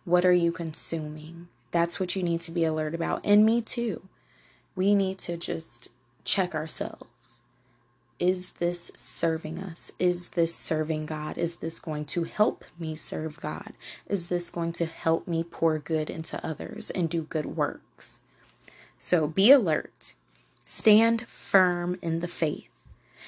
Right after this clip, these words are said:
As I said, we, it, life is not always happy and positive, you know, and good. And those times when we're down, and it can affect our attitude,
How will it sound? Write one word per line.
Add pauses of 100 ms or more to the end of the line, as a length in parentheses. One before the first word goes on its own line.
(180)
As
I
said, (200)
we, (560)
it,
life
is
not
always
happy
and
positive,
you
know,
and
good. (600)
And (260)
those
times
when
we're
down,
and
it
can
affect
our
attitude,